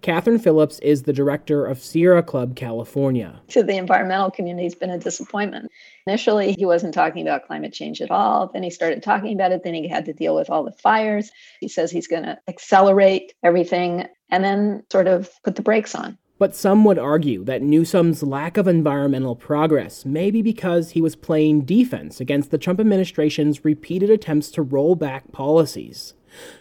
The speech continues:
Speaker 1: Twenty twenty's record-setting wildfire season was also a major distraction, although Newsom did help create a state-federal partnership to reduce wildfire risk.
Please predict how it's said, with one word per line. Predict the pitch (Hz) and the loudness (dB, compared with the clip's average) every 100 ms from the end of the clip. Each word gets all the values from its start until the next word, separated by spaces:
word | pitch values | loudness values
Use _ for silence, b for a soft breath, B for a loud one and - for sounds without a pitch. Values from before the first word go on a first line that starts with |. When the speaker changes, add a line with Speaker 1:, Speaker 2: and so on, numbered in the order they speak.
| B | B
Speaker 1:
Twenty | - 202 254 | -2 2 4
twenty's | 254 - 196 170 | 2 2 2 2
record-setting | 131 147 165 160 160 139 135 | 2 0 0 -2 0 2 0
wildfire | 123 131 143 139 120 | 0 0 0 -2 -4
season | - 120 127 135 | -6 -6 -2 -2
was | 139 - | -2 -2
also | 151 160 180 156 151 | 0 0 2 2 2
a | 156 | 2
major | 151 143 147 147 143 | 4 4 6 4 4
distraction, | 131 - 139 135 - 120 90 - _ b b b | 0 -2 -2 -2 -4 -8 -10 -16 _ b b b
although | 143 156 160 | 2 4 6
Newsom | 156 156 160 170 151 | 6 4 4 0 2
did | 175 233 | 4 2
help | 240 214 - | 2 -4 -6
create | - 175 165 | -4 0 2
a | |
state-federal | 151 - 185 214 - 170 160 147 | 0 0 0 -2 -6 2 4 2
partnership | 127 - - 208 - 165 - | 0 -6 -4 -2 0 -2 -2
to | - | -4
reduce | 156 143 139 - | -2 0 0 -2
wildfire | 135 143 170 165 120 104 | -6 0 0 0 -6 -6
risk. | 101 76 - | -8 -12 -16